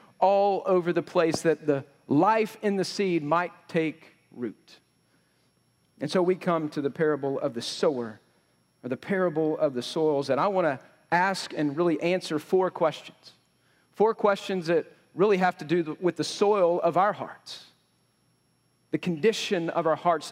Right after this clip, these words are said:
even the composition of our h-, hearts as it relates to hearing God's word, as it relates to receiving what God might have to say to us. What's the condition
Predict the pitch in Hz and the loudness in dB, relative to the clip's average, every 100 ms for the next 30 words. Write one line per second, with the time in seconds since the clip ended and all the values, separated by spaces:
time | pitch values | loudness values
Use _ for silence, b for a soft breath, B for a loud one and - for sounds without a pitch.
0 | - 208 208 214 185 - 214 208 - 151 | -2 -2 0 0 0 0 0 0 0 -2
1 | 151 247 - 180 165 135 151 147 - 156 | 0 -2 0 -2 -2 -2 0 0 -4 -14
2 | - 226 131 - - b b b b b | -2 0 0 -4 -14 b b b b b
3 | - 185 202 190 180 175 180 175 - 147 | -2 2 2 2 2 4 2 -2 -4 -4
4 | - 220 226 208 180 160 165 156 143 139 | -2 0 2 0 0 0 2 2 -2 -2
5 | 156 143 127 156 190 185 165 180 185 - | 0 0 0 0 0 0 2 2 0 -6
6 | 165 147 147 - - 220 220 196 175 170 | -8 -4 -6 -6 -4 -2 0 0 0 0
7 | 151 165 175 156 117 B B B - 175 | 0 0 2 0 -4 B B B 0 0
8 | 190 175 185 - 139 - - 185 190 180 | 2 0 -2 -4 -10 -8 -2 0 -2 -4
9 | 170 147 147 120 - - - _ _ _ | -8 -6 -6 -10 -12 -16 -18 _ _ _
10 | _ _ _ _ _ _ - 190 - - | _ _ _ _ _ _ -2 -2 -2 -6
11 | 175 170 147 156 - 131 120 | -6 -4 -2 -2 -4 -10 -12